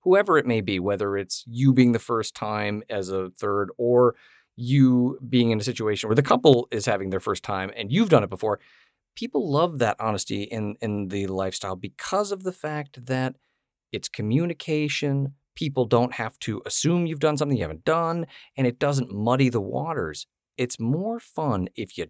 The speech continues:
just know what the boundaries are, where your limits are, and if you've had the conversations with people saying, "Ah, it's my first time, ah, it's my third time," or, "Yeah, whatever," you know, th-,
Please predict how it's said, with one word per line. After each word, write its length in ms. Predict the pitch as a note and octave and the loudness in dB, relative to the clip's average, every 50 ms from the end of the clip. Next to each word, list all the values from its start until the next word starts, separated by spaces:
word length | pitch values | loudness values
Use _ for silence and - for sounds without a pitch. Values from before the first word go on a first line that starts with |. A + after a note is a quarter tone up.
| _ - | _ -10
just 500 | - B2+ C3 C3+ C3+ C#3 C3+ - - _ _ _ | -8 -6 -4 -2 -2 -2 -4 -6 -10 _ _ _
know 460 | - G#2 A2+ A#2+ B2+ C3+ C3+ C3+ C3+ | -10 -6 -2 0 0 2 2 4 4
what 340 | C3+ C3+ B2+ A#2+ A2+ - - | 2 2 2 0 -4 -4 -6
the 60 | - | -8
boundaries 600 | - - - C3+ C#3+ C#3 C3+ A#2+ B2 A#2 A2 A#2 | -8 -4 -2 0 0 0 0 0 -2 -4 -4 -4
are, 300 | A#2 A2+ A#2 A#2 A#2 A2 - - - - _ _ _ | -4 -4 -2 -2 -4 -4 -8 -14 -20 -20 _ _ _
where 320 | F#2+ G2+ A#2 C#3+ D3+ C#3+ C#3+ | -6 -2 0 0 2 2 0
your 120 | C3+ C3 | 0 0
limits 400 | B2 B2+ C#3 C#3 C3 C3 - - | 2 4 4 4 4 2 0 -4
are, 280 | C3 B2+ B2+ B2+ A#2+ A#2 - - - - _ _ | -4 -2 -2 -2 -2 -4 -6 -12 -20 -20 _ _
and 200 | - A#2+ A#2 A2 G2+ | -4 -2 -2 -2 -2
if 80 | - | -6
you've 100 | - F2 | -6 -6
had 160 | - C3+ C3 C3 | -6 -4 -4 -4
the 60 | C#3 | -6
conversations 840 | - - A#2 A#2+ B2 A2+ G#2+ - - F3+ A3 G#3 - B2 A#2 A#2 | -6 -6 -4 -2 -2 -2 -2 -2 0 0 2 2 0 -2 -4 -6
with 160 | A2+ A2+ - | -10 -12 -10
people 340 | - A#2+ B2 - - A#2+ A#2 G#2+ | -8 -8 -6 -4 -4 -4 -2 -2
saying, 260 | - B2+ D#3 A3 F4+ | -2 -2 -2 -2 -4
"Ah, 100 | F#4 F4+ | -4 -6
it's 120 | D4+ - - | -6 -6 -6
my 80 | E3+ | -6
first 200 | - G#3+ F#3 - | -6 -6 -4 -2
time, 140 | - B2 - | -2 0 0
ah, 180 | C#4+ D4 D4 B3 | 0 -2 -2 -4
it's 120 | - - | -4 -4
my 100 | - E3+ | -6 -6
third 200 | - - - C#3 | -6 -6 -8 -6
time," 240 | - G#2+ F#2+ G2 G#2+ | -6 -4 -4 -4 -2
or, 260 | A2+ A#2+ B2 C3 F3 | -2 0 0 -2 -2
"Yeah, 300 | A3+ F#4 G4+ G4 F4+ C#4 | -2 -4 -4 -4 -4 -6
whatever," 340 | F3+ E3+ A#3+ F4+ F4 - - - | -4 -2 -2 -2 -2 -2 0 0
you 80 | F3+ F3+ | 2 2
know, 100 | F3 E3 | 0 -2
th-, 200 | D#3 E3 - - | -6 -10 -12 -14